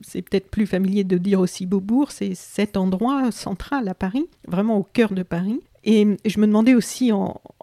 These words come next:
après l'avoir, euh, visité, je, j'imagine que c'est pas simple à mettre en place parce que ça vient bousculer beaucoup de choses,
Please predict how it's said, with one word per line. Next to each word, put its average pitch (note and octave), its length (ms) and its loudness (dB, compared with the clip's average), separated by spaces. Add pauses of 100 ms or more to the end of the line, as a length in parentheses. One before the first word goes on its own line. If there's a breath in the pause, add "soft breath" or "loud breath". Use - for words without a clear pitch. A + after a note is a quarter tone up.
après - 340 0
l'avoir, F#3+ 340 2
euh, E3+ 140 0
visité, G3 680 -2
je, - 300 -4
j'imagine G#3+ 480 2
que G3+ 100 0
c'est F3+ 160 -2
pas F#3 180 -2
simple - 380 -6
à G#3+ 60 -2
mettre F#3+ 320 -4
en F3+ 100 -2
place G3+ 460 -4
parce - 160 -10
que E3+ 80 -6
ça F#3 160 -4
vient F#3+ 160 -2
bousculer F#3+ 760 -4
beaucoup E3+ 340 -8
de - 80 -12
choses, - 420 -4